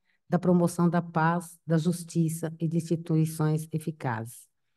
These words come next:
Então, o objetivo geral da nossa, da nossa pesquisa vai ser analisar esses desafios e essas perspectivas relacionadas à migração e aos direitos humanos,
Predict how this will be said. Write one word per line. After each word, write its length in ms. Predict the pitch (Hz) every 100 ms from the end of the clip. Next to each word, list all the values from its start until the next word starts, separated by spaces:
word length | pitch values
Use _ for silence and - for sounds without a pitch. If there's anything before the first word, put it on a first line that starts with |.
| _ _ _ _
Então, 340 | 180 190 240 262
o 40 |
objetivo 760 | 294 262 254 226 - 202 190 175
geral 360 | 170 156 165
da 120 | 165
nossa, 460 | 160 160 165 160 147
da 140 | 143
nossa 260 | 151 151 147
pesquisa 640 | - 139 - 202 170 147 - _ _ _
vai 140 | 175 180
ser 120 | 202
analisar 580 | 202 214 226 180 208 233
esses 220 | 214 196
desafios 640 | 180 170 180 180 220 226
e 80 | 226
essas 280 | 247 247 240
perspectivas 800 | 226 - 202 185 - 202 208
relacionadas 540 | 190 196 190 185 185 180
à 20 |
migração 440 | 170 165 165 208
e 20 | 220
aos 80 |
direitos 260 | 214 208 208
humanos, 420 | 220 180 143 -